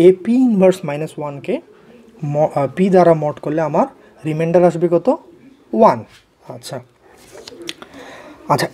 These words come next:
এখন আসি আমাদের two power fifteen equal to আমরা এটা লিখতে পারি। তো সুতরাং আমরা যদি লিখি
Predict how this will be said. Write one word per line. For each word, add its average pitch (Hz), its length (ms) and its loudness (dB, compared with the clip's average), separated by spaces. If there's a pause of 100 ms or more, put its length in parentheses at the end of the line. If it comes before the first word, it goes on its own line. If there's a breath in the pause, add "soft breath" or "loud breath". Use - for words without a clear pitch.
এখন 294 140 6 (100)
আসি - 120 0 (120)
আমাদের 156 260 -2 (240)
two 185 80 -2 (100)
power 180 240 6 (100)
fifteen 185 380 -4
equal 165 220 -2
to 160 100 -6
আমরা 170 140 -6 (240)
এটা 160 140 -4 (100)
লিখতে 135 260 -6 (460)
পারি। 135 300 0 (240)
তো - 140 -18
সুতরাং 170 340 0
আমরা 151 220 -4
যদি 135 180 -8
লিখি 160 180 -2